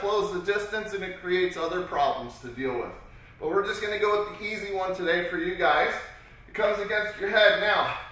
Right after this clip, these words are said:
the same thing with the shoulder. I have to feel if he's down towards the middle of my head or if he's up towards the top, because maybe I can get offline. Even if this goes off, maybe I'll hurt my ears. Doesn't really matter if I have my life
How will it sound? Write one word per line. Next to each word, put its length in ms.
the 80
same 380
thing 180
with 140
the 80
shoulder. 720
I 80
have 100
to 80
feel 420
if 80
he's 360
down 360
towards 320
the 80
middle 460
of 60
my 400
head 460
or 160
if 80
he's 140
up 240
towards 300
the 80
top, 680
because 320
maybe 300
I 160
can 180
get 120
offline. 680
Even 160
if 180
this 200
goes 300
off, 280
maybe 280
I'll 140
hurt 220
my 220
ears. 360
Doesn't 280
really 280
matter 480
if 80
I 100
have 320
my 200
life 300